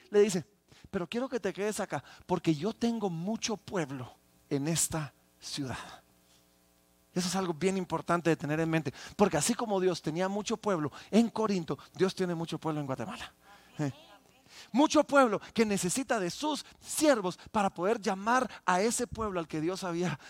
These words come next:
predestinado desde antes de la fundación del mundo. Sí. Y estando ahí, Dios lo motiva. Entonces, Pablo pasa un año y medio. Es de los lugares donde más tiempo se queda Pablo.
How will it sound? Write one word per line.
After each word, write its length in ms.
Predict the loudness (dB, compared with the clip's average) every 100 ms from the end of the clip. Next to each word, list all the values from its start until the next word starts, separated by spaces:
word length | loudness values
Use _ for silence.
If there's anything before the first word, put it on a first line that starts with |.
| -6
predestinado 680 | -2 -2 -2 -4 0 0 2
desde 220 | 2 0
antes 260 | 0 0 -2
de 80 |
la 80 | -4
fundación 500 | -6 -8 -8 -6 -6
del 140 | -8 -10
mundo. 260 | -14 -16 _ _ _ _ _ _ -10
Sí. 100 | -10 -14 -14 4
Y 100 | 4
estando 480 | 6 4 6 4 2 2
ahí, 320 | 4 6 4 0 -4
Dios 320 | 2 2 0 -6
lo 200 | 2 4
motiva. 600 | 4 0 2 6 8 8 6
Entonces, 340 | -4 -2 -4 -4 -6 0
Pablo 340 | 0 0 0
pasa 380 | 2 0 0 -4 -4
un 260 | -4 4
año 300 | 6 6 2
y 80 | -2
medio. 540 | 0 0 0 -2 -10 -12 -20 -4
Es 140 | 0 2
de 80 |
los 120 | 2 2
lugares 280 | 4 4
donde 200 | 2 0
más 360 | 0 2 2 2
tiempo 280 | -4 -2 -4
se 120 | -2
queda 180 | 0 2
Pablo. 320 | 4 4